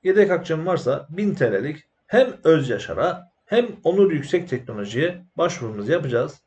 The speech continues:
Zaten akşam saatlerinde sonuçlar açıklanacak. İadeler hemen yapılacak. Ben İş Bankası kullanıyorum, o yüzden memnunum. Çok çabuk yapılıyor. İadelerde, sonuçlarda çabuk geliyor.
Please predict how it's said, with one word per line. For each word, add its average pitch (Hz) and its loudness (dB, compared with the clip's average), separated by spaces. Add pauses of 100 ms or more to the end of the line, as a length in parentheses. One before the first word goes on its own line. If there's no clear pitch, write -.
Zaten 147 0
akşam 135 -6
saatlerinde 95 -6 (280)
sonuçlar - -4
açıklanacak. 147 -4 (280)
İadeler 131 0 (200)
hemen 139 -2 (100)
yapılacak. 127 -4
Ben 127 2
İş 147 -6
Bankası 151 -2
kullanıyorum, 139 -4
o 147 -2
yüzden 147 -2
memnunum. 151 -4 (160)
Çok 147 -6
çabuk 139 -4
yapılıyor. 123 -2 (440)
İadelerde, 127 2 (160)
sonuçlarda 120 -4
çabuk 120 -6
geliyor. 107 -2